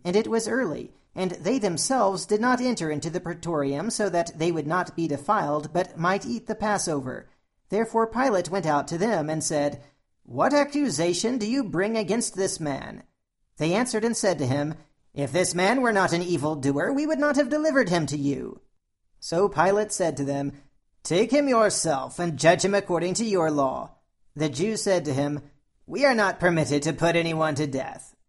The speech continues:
to fulfill the word of which Jesus spoke, signifying by what kind of death he was about to die.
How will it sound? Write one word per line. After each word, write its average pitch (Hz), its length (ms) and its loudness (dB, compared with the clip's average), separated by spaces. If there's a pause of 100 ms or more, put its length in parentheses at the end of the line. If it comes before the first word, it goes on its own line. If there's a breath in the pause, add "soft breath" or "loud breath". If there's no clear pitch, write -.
(200)
to 180 120 0
fulfill 190 520 2
the 151 100 0
word 190 300 2
of 196 180 0
which 196 240 0
Jesus 196 400 -2
spoke, 170 400 -2
signifying 185 720 -2
by 180 240 2
what - 300 0
kind 240 280 -2
of 147 160 -2
death 139 320 -2
he 160 120 -10
was 170 200 -4
about 151 380 -2
to 151 100 -4
die. 123 520 -6